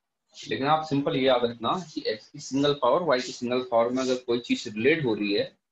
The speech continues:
तो straight line है, बस इतना याद रखना है आपको, ठीक है। और straight line बनाने के लिए हमेशा आपको चाहिए दो point, स्ट्रेट line बनाने के लिए हमेशा आपको चाहिए होते हैं दो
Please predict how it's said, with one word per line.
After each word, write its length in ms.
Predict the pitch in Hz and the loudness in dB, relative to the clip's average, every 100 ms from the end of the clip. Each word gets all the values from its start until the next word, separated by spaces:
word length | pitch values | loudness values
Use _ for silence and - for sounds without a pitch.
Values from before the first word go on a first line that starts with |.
| _ _ _ - | _ _ _ -4
तो 100 | 160 | -4
straight 300 | - 156 139 | 0 2 2
line 200 | 104 95 | 2 -2
है, 180 | 90 - _ | -4 -16 _
बस 420 | 90 - - _ _ _ _ _ | -8 -8 -14 _ _ _ _ _
इतना 240 | 131 135 156 | -8 -2 0
याद 180 | 127 101 | 0 -2
रखना 260 | - 87 | -6 -10
है 60 | 82 | -10
आपको, 260 | - _ _ _ _ _ _ _ _ _ _ _ - - | -12 _ _ _ _ _ _ _ _ _ _ _ -14 -8
ठीक 180 | 113 | -2
है। 240 | 175 - - _ _ _ _ _ - | 0 -2 -8 _ _ _ _ _ -4
और 120 | 104 | -4
straight 260 | - 143 139 | 0 0 2
line 240 | 139 151 | 2 2
बनाने 280 | 123 120 135 | 0 0 0
के 100 | 139 | -2
लिए 100 | 143 | -2
हमेशा 380 | 120 120 123 131 | -2 -4 0 0
आपको 260 | 120 - 117 | 0 -4 -10
चाहिए 360 | - 104 156 | -6 -2 0
दो 120 | 131 123 | 2 0
point, 340 | 107 92 - _ _ _ _ _ _ - | 0 -6 -8 _ _ _ _ _ _ -10
स्ट्रेट 720 | - - - - - 117 107 | -8 -8 -12 -14 -8 -4 -2
line 220 | 113 127 | 0 0
बनाने 340 | 107 101 113 120 | -2 -2 -4 -4
के 100 | 123 | -2
लिए 140 | 123 | -4
हमेशा 320 | 107 107 120 | -4 -4 0
आपको 200 | 120 - | 0 -2
चाहिए 260 | - - 104 | -12 -4 -4
होते 160 | - 143 | -2 -6
हैं 100 | |
दो 100 | 135 | -2